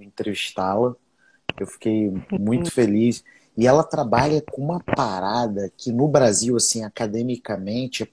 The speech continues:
Speaker 1: pouco explorada, né? Que é consultoria, né?
Speaker 2: Exato. Exatamente. Tem uma visão que eu, eu falo com ela assim, mulher... e ela tem, engraçado que a maneira que ela fala, eu falo, "Poxa, você podia ser professora." Porque ela tem uma habilidade de explicação muito boa.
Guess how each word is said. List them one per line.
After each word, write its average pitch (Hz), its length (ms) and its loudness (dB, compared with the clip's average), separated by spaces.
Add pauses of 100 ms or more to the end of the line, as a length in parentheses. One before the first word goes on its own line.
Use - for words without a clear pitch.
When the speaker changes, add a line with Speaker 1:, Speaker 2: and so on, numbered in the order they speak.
(100)
Speaker 1:
pouco 180 260 4
explorada, 98 560 -2
né? 101 120 -4
Que 113 120 -8
é - 40 -10
consultoria, 127 760 0
né? - 120 -2 (720)
Speaker 2:
Exato. 233 520 2 (680)
Exatamente. 226 680 0
Tem 214 160 -4
uma 214 140 0
visão 226 300 2
que 233 80 -4
eu, 240 60 -6 (120)
eu 240 140 0
falo 226 160 2
com 226 160 -8
ela 226 120 0
assim, 233 280 -8 (380)
mulher... 233 260 6
e 262 120 12
ela 311 240 12
tem, 311 480 2
engraçado 226 400 4
que 240 100 -2
a 226 40 6
maneira 220 300 2
que 247 100 0
ela 226 120 4
fala, 240 220 0
eu 247 40 -2
falo, 247 160 2
"Poxa, 294 240 0
você 262 160 2
podia 269 180 4
ser 285 120 0
professora." 277 680 -2 (1120)
Porque 247 260 2
ela 247 180 10
tem 269 260 2
uma 339 140 6
habilidade 233 600 6
de 220 80 2
explicação 220 800 -2
muito 247 380 2
boa. 196 340 4